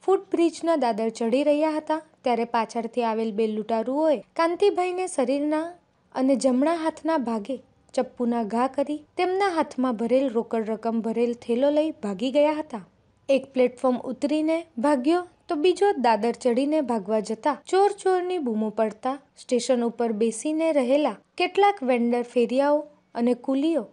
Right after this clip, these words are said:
તેમજ જી આર પી એફના ડી સ્ટાફ દોડતા ભાગી રહેલા બે લૂંટના આરોપીને પકડી જી આર પી એફના હવાલે કર્યા હતા. તો ભાગી રહેલ બંને આરોપીઓ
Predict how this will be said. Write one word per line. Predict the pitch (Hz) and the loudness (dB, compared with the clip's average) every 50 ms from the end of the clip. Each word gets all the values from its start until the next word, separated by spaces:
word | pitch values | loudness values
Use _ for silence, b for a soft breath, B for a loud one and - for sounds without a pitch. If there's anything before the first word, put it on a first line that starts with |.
| _ - | _ 0
તેમજ | 370 370 381 403 415 403 247 | 0 2 2 0 0 -2 -2
જી | 214 233 302 330 | 0 2 2 4
આર | 349 359 370 359 359 - | 4 4 2 0 0 -4
પી | 277 262 262 | 0 2 2
એફના | 262 254 262 - - 277 277 247 214 - - _ - | 2 2 0 -4 -4 -4 -2 -2 -4 -8 -14 _ -10
ડી | 226 226 330 370 370 | -4 2 2 2 2
સ્ટાફ | - - - 339 349 339 - - | 2 2 2 2 2 2 -2 -2
દોડતા | 202 240 240 240 240 - - 302 262 208 - _ _ _ 233 | 2 2 2 2 2 0 0 0 0 -2 -6 _ _ _ 0
ભાગી | 220 311 330 302 381 415 | 2 4 4 6 4 4
રહેલા | 403 403 392 381 392 381 392 381 | 6 4 4 4 4 4 4 4
બે | - 240 269 262 | 4 4 2 2
લૂંટના | 247 240 240 240 - 247 247 233 226 | 4 2 0 -2 -2 -2 -2 0 0
આરોપીને | 220 233 262 254 - 302 302 294 311 311 302 | 0 0 0 0 0 -2 0 2 0 0 0
પકડી | 302 - 247 233 233 254 277 294 240 - - 220 | -2 -4 -6 -4 -2 -2 -2 -2 -2 -4 -10 -16
જી | 202 190 233 262 262 | -10 -2 2 4 4
આર | 240 233 226 | 4 2 0
પી | - - 247 247 262 | -2 -4 -2 2 2
એફના | 269 262 - - 302 311 320 | 0 0 -2 -4 -4 -4 -4
હવાલે | 285 226 220 208 214 214 220 240 | -4 -4 -4 -2 0 0 0 0
કર્યા | 254 247 277 254 285 302 302 302 | 0 0 -2 0 0 0 0 -2
હતા. | 302 302 - 214 196 - _ _ _ _ | -4 -4 -6 -8 -8 -10 _ _ _ _
તો | - 262 | -2 0
ભાગી | 202 226 247 233 196 233 247 | 0 2 0 0 0 0 0
રહેલ | 240 247 233 247 269 269 | 0 2 2 2 0 0
બંને | 220 220 220 220 226 226 | -2 -2 -2 0 0 0
આરોપીઓ | 226 220 208 202 226 226 - - 285 311 302 233 | -2 -2 -2 -2 -4 -4 -4 -4 -2 -2 -2 -2